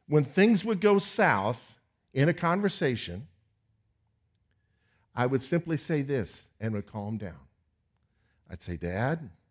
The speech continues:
Mom, the story's not over for any of us, including us and you." They say, "Yes." "And the day will come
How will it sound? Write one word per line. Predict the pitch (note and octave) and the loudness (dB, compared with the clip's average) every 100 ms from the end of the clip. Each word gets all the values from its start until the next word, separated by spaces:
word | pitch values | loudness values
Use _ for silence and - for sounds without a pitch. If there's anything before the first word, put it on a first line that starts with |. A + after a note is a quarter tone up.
| _ _ _ _ | _ _ _ _
Mom, | D2+ E2 A2+ F3+ G3+ _ _ _ _ _ | -18 -8 -6 -4 -6 _ _ _ _ _
the | G2+ | -8
story's | G2 - B2 C#3+ D#3+ | -6 -4 2 2 2
not | E3 E3 - | 0 -2 -2
over | A#2+ G2 G2 G2 _ _ | -4 -2 -4 -6 _ _
for | A#2+ G#2+ | -10 -6
any | G#2+ F#2+ | -6 -6
of | D#2 F2+ | -8 -12
us, | - - - _ _ _ _ _ _ _ _ _ _ _ _ - | -20 -20 -20 _ _ _ _ _ _ _ _ _ _ _ _ -10
including | G2 - G#2 G2+ B2+ | -10 -6 -6 -4 -6
us | G#2+ C#2+ - - _ _ _ _ | -8 -12 -20 -20 _ _ _ _
and | F#2 F2 | -16 -14
you." | A#1 A1 _ _ _ _ _ _ _ _ _ _ _ | -16 -20 _ _ _ _ _ _ _ _ _ _ _
They | D#2+ | -18
say, | D2+ C#2+ C2 | -16 -18 -16
"Yes." | D#2 G#2+ C#3+ - _ _ _ _ _ _ _ _ - _ | -10 -10 -10 -18 _ _ _ _ _ _ _ _ -20 _
"And | - A#2+ | -4 -2
the | |
day | G#2 A#2+ F3 G#3 | -2 2 4 4
will | A3+ A3 | 2 -2
come | - - A#3+ B2 C#2+ C2 | -4 -6 -4 -4 -6 -18